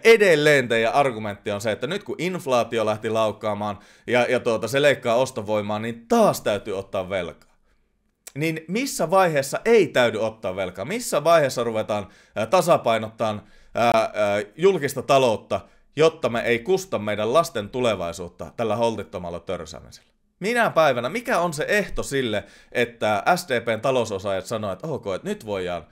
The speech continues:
ää, tuota, maksaa velkoja takaisin? Koska mitään semmoista, ää, vaihtoehtoa mä en teidän julkilausumista,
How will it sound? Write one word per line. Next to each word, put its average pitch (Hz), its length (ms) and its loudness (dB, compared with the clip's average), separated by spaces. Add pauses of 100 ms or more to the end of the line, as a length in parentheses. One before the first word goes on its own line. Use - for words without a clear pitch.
(240)
ää, 92 160 -2
tuota, 95 280 -6
maksaa 113 400 -6
velkoja 82 400 -8
takaisin? - 440 -16 (100)
Koska 135 320 -6 (240)
mitään 196 400 0
semmoista, 139 440 -4 (340)
ää, 95 180 -6
vaihtoehtoa 117 640 0
mä 117 120 -2
en 117 80 -4
teidän 127 280 0
julkilausumista, 95 840 -6